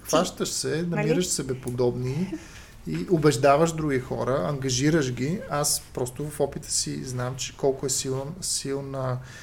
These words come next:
Speaker 1: силно влиянието на личния пример, колко заразителен е този пример и как той може да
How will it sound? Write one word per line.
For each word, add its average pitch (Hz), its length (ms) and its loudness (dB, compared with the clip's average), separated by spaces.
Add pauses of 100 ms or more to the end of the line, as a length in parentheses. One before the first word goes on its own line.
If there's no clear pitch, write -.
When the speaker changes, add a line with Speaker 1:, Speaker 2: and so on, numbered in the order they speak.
(960)
Speaker 1:
силно 156 340 4
влиянието 147 680 10
на 165 300 8
личния 190 360 6
пример, 147 400 6
колко 160 260 6
заразителен 151 640 6
е 127 100 0
този 127 200 2
пример 131 300 0
и 160 60 -2
как 151 240 0
той 151 220 6
може 151 260 2
да 165 400 4